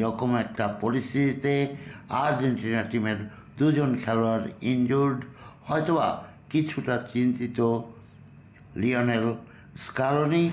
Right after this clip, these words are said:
এবং তার দল, আর্জেন্টিনা টিম ও সমর্থকগণ। দেখা যাক কি দাঁড়ায় অবস্থা শেষ পর্যন্ত। এখানেই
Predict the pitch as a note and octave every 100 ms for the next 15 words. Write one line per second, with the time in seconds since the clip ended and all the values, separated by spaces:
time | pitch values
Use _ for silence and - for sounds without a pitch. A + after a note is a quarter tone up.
0 | E3+ - _ - D#3 D#3 B2+ - - -
1 | C3+ C3 A#2+ G2+ - - - - - -
2 | - B2 D3+ E3 D#3 - - - - C#3+
3 | C3 C3 A2+ A#2 G#2+ F#2 A#2+ C3 B2+ B2+
4 | B2 - - A#2+ A2+ - A#2+ A#2 A#2 A2
5 | - G2+ D#2+ - - - - - C3 C3
6 | B2 A#2 A2+ - - - - C3 C3 G2
7 | - F2+ A2+ A2 A2 G#2 - G2 G#2 G#2
8 | G#2 F#2+ F#2+ F#2+ - - - - B2+ -
9 | - F#2+ F#2+ F2+ - - - - - -
10 | - E3 F3+ G3 F3+ B2